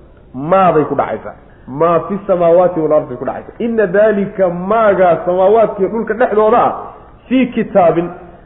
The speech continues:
kitaab iyo diiwaan bayba ku dhexdiisa ahaadeen, oo lawxul maxfuudkayba ku qoran yihiin." Inna dhalika kaasi, ishaaradan dambe waxay u wada noqonaysaa cilmiga aayaddu sheegtay iyo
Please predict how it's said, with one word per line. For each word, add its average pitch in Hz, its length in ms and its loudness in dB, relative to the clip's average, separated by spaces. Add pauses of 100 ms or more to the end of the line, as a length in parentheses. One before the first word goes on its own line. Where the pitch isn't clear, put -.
(200)
kitaab 208 540 0
iyo 202 200 0
diiwaan 202 640 0
bayba 190 240 0
ku - 200 -12
dhexdiisa 165 520 -2
ahaadeen, 101 340 -6 (160)
oo 170 140 0
lawxul 196 320 0
maxfuudkayba 208 580 -2
ku 202 100 -6
qoran 180 220 -2
yihiin." 120 160 -6 (580)
Inna 226 340 0
dhalika 208 560 2
kaasi, 165 460 -2
ishaaradan 190 580 0
dambe 190 180 0
waxay 214 240 2
u 240 100 -2
wada 208 140 2
noqonaysaa 190 600 0 (560)
cilmiga 202 760 -2
aayaddu 185 420 2
sheegtay 131 420 -4 (280)
iyo 190 220 2